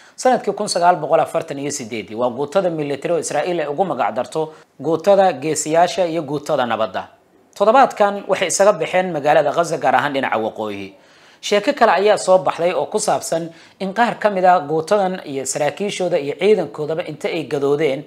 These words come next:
inay isaga baxeen magaalada Gaza. Markii dambena si arrinta loo daboolo, waxaa warbaahinta loo soo dusiyey in guutada gebi ahaanba laga saaray furmaha dagaalka.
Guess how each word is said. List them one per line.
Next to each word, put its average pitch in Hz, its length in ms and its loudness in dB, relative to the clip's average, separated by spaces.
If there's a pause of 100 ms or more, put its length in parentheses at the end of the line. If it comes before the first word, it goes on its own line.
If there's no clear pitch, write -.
(260)
inay 185 240 0
isaga 165 240 0
baxeen 147 540 -4
magaalada 135 580 0
Gaza. 127 440 -2 (360)
Markii 247 240 0
dambena 170 300 0
si 202 140 -2
arrinta 165 320 -2
loo 147 180 2
daboolo, 139 440 0
waxaa 127 440 0
warbaahinta 143 500 -4
loo 143 180 -2
soo 147 180 -6
dusiyey 147 500 -6 (240)
in 214 160 -4
guutada 175 320 -2
gebi 135 300 -4
ahaanba 139 280 -2
laga 127 220 0
saaray 127 520 -2
furmaha 127 420 -4
dagaalka. 101 500 -12